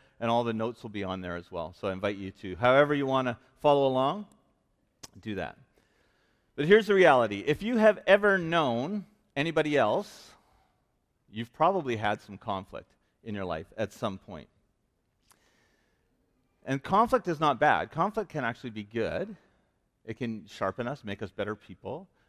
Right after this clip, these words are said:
make us a better community. But wh-, what we don't want is to let conflict get out of control. And, uh, everybody liked the video last week. So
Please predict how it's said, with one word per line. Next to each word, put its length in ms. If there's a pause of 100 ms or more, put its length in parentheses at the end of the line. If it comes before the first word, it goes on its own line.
make 140
us 140
a 40
better 200
community. 680 (400)
But 260
wh-, 40 (420)
what 120
we 100
don't 340
want 240
is 100
to 100
let 180
conflict 500
get 160
out 140
of 80
control. 500 (920)
And, 260
uh, 420 (100)
everybody 240
liked 140
the 40
video 220
last 260
week. 160
So 200